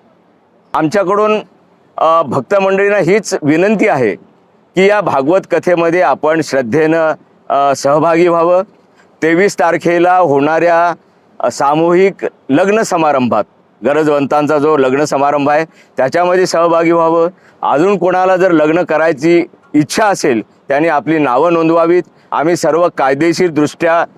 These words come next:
नावं तपासून ही लग्न लावून देत असतो. हे आम्ही सगळी विश्वस्त मंडळी आहोत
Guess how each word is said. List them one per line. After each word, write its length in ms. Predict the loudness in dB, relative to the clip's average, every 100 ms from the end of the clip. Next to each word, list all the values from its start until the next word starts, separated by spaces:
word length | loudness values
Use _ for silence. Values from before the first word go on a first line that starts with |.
| _ -4
नावं 320 | -2 0 0 -2
तपासून 480 | -2 -2 0 -2 -2 -8 _ -2
ही 120 | 0
लग्न 200 | 0 0
लावून 300 | 0 0 2
देत 180 | 0 0
असतो. 280 | -2 -2 -4 -6 _ _ _ _ _ _ _ _ _ _ _ _ -4
हे 60 | -2
आम्ही 260 | 0 0
सगळी 260 | 0 -2 0
विश्वस्त 440 | 0 0 -2 -2
मंडळी 360 | -2 0 0 2
आहोत 180 | 0